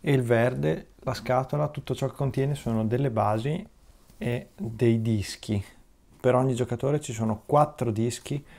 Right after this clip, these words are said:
se li girate avremo tre fiori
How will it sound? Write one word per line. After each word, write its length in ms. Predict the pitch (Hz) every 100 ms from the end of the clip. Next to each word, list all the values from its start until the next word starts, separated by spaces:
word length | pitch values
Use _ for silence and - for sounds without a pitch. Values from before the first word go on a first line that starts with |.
| - - -
se 160 | - 135
li 100 | 127
girate 540 | 135 127 123 123 143
avremo 600 | 180 127 117 110 107 117 - - -
tre 200 | 127 151
fiori 560 | 147 123 110 113 123